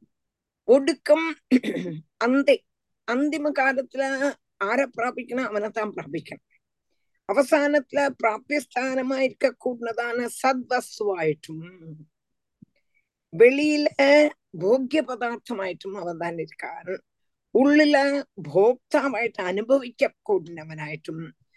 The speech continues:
ബുദ്ധിയായിട്ടും ബോധിക്കർക്ക് യോഗ്യமான വസ്തുവായിട്ടും വാചകമായിട്ടും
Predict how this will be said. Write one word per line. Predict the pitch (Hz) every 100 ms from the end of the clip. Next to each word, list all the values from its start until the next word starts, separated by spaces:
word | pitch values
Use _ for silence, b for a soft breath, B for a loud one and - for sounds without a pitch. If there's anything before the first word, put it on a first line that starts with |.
| _ _ _
ബുദ്ധിയായിട്ടും | 156 180 208 320 262 220 185 160 185 170 175 170 _ _ _ 160
ബോധിക്കർക്ക് | 220 254 294 277 - 277 262 - 285
യോഗ്യமான | 240 202 226 240 262 240 233 233
വസ്തുവായിട്ടും | 180 175 - - 247 214 170 - 160 165 175 165 _ _ _ _
വാചകമായിട്ടും | 151 170 185 254 - 294 269 208 170 165 - 180 175 180